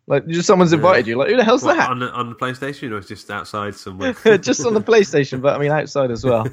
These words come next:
Speaker 2: <laughs>
Speaker 1: "I'll come over here and play hopscotch." "Oh, you haven't even drawn it yet." Well,
Speaker 2: Yeah. No, I've never had anyone invite me to play. I've had, like, some, you know how, like,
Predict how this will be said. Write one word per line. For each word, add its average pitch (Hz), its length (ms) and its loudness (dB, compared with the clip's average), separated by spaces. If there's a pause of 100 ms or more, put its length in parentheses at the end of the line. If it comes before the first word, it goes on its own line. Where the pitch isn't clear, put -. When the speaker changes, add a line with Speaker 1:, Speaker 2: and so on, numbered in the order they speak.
(240)
Speaker 2:
<laughs> - 280 -20
Speaker 1:
"I'll 185 60 0
come 214 200 4
over 226 300 6
here 226 160 8
and 165 100 0
play 190 240 6
hopscotch." - 840 0 (420)
"Oh, 120 200 -6
you 139 100 -2
haven't 147 120 -2
even 147 160 -2
drawn 185 240 2
it 120 60 4
yet." 156 260 6
Well, 196 220 4
Speaker 2:
Yeah. 208 400 6 (440)
No, 165 60 -16
I've 156 80 -16
never 165 160 -10
had 156 100 -6
anyone 143 300 -8
invite 127 260 -10
me 120 60 -12
to - 60 -20
play. - 100 -14
I've 113 120 -16
had, 180 180 -6
like, 151 200 -4
some, 131 340 -8
you 131 100 -8
know 143 140 -4
how, 120 220 -2
like, 113 320 -10